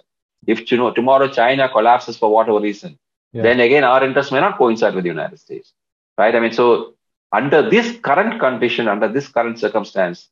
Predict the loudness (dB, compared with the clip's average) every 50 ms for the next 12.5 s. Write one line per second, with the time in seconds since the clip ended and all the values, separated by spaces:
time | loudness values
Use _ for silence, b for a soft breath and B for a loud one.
0 | _ -2 0 0 0 0 -2 -4 -6 -6 -6 -8 -8 -8 -8 -8 -12 -20 -20 -20
1 | _ _ _ _ _ _ _ _ _ _ -6 -4 0 0 2 2 2 2 2 2
2 | 2 2 2 2 2 2 0 -2 -2 -6 -10 -12 -14 _ _ -2 0 0 0 -2
3 | -4 -8 -4 0 2 2 2 2 0 2 2 0 0 -2 -8 _ _ _ _ _
4 | _ _ _ -4 0 2 4 4 2 2 0 0 0 2 2 0 0 0 0 0
5 | -2 -2 0 0 0 0 0 0 -2 0 2 2 2 0 -2 -6 -8 -6 -4 -2
6 | -2 -2 -2 -4 -6 -10 -10 -6 -4 -4 -4 -4 -6 -8 -10 _ _ -8 -4 -2
7 | 0 0 0 0 -2 -2 -4 -6 -6 -2 0 2 2 2 2 2 2 2 0 0
8 | 0 0 0 0 0 0 -2 -8 -14 _ _ _ -10 -8 -8 -8 -8 -10 -10 -12
9 | -14 -16 _ _ _ _ _ _ _ _ _ _ _ -2 0 0 0 0 -4 -10
10 | -16 _ _ _ _ -6 -4 -2 0 0 0 -2 -2 0 2 2 2 2 0 -4
11 | -2 0 0 0 0 0 -2 -4 -6 -10 -6 0 2 4 6 6 6 6 4 2
12 | 0 2 2 2 2 2 0 -2 -6